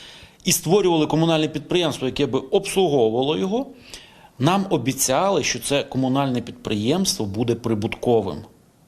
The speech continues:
І зараз ми бачимо, що фактично так не є. З одного боку, пройшло надто мало часу, щоб робити якісь однозначні висновки. З іншого боку,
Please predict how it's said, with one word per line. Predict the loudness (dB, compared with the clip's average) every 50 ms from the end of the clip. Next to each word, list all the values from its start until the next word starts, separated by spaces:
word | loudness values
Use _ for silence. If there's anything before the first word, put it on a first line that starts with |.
| _ _ _ _ _ _ _ _ _ _ _ _ _ _ _ _ _ _ _ -2
І | 0 2 2 2 2 0 -2 -6 -6
зараз | -2 2 2 4 4 4 2 0 2 2
ми | 2 2
бачимо, | 4 4 4 4 2 2 0 -2 0 0 2 2
що | 2 2 2 4 4 4 4 4 4 2 2 0
фактично | -4 -8 -6 -4 -2 -2 0 0 -2 -2 -2 0
так | 0 0 0 0
не | 0 0
є. | 0 0 0 -2 -2 -4 -8 -14 -20 -20 -20 -20 -20 -20 -20 -20 -20 -20 -14 -4
З | 0 0
одного | 2 4 4 2 2 2
боку, | 2 2 2 2 2 0
пройшло | 0 2 2 2 2 2 2 2 2 2 4
надто | 4 2 2 0 0 -2 -2 0
мало | 2 2 4 4 4 2 0
часу, | 0 0 2 2 2 2 0 -2 -6 -6 -6 -4
щоб | -2 -2 -2 0 2
робити | 2 2 2 2 0 0
якісь | -2 0 -2 -2 0
однозначні | 0 0 0 2 0 0 2 2 0 0 0 0 0 0 0
висновки. | 0 0 0 0 -2 -2 -4 -4 -4 -8 -8 -8 -12 -16 -16 -18 -8 -2
З | 0 2 2 4
іншого | 4 4 4 4 2 2 2 2 2 2 0
боку, | 2 2 4 4 2 2 0 -4 -6 -6 -6